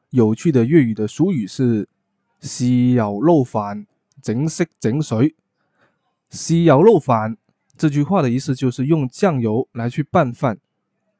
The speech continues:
豉油其实就是酱油的意思。“豉油撈飯”就是用酱油来拌饭。“整色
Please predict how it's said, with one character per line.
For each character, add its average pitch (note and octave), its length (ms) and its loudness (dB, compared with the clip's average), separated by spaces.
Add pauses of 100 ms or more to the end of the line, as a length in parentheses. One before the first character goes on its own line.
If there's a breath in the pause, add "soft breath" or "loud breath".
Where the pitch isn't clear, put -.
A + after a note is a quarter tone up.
(180)
豉 - 300 0
油 A#2 340 4 (140)
其 C#3+ 140 -4
实 D3 120 2
就 C#3 140 2
是 B2+ 160 0
酱 D3+ 240 0
油 A2+ 160 -2
的 C3+ 80 2
意 A#2 140 -2
思。 A#2 260 -4 (880)
“豉 C#3+ 280 -2
油 C3 200 4
撈 F#3+ 160 8
飯” A2 380 -4 (240)
就 C3 140 -2
是 B2 140 2
用 C3+ 200 4
酱 C3 320 0
油 A2+ 160 0
来 A#2 160 -2
拌 A#2+ 240 0
饭。 A2 180 -4 (800)
“整 F#3+ 240 2
色 B3+ 100 2